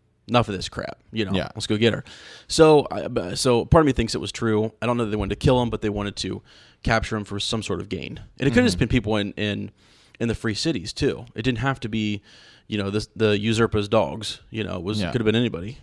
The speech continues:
Speaker 1: actually. So yeah, that's a good point. Um, I wanted to read really quick though, just to, you know, for Viserys here, just to kinda think about how he describes and how they describe Westeros.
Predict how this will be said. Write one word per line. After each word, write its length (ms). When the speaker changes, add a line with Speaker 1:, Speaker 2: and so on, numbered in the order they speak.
Speaker 1:
actually. 460
So 160
yeah, 100
that's 160
a 40
good 120
point. 300
Um, 380
I 60
wanted 160
to 80
read 180
really 200
quick 240
though, 180
just 400
to, 320
you 120
know, 160
for 540
Viserys 480
here, 120
just 180
to 60
kinda 280
think 220
about 280
how 220
he 500
describes 640
and 100
how 80
they 80
describe 540
Westeros. 680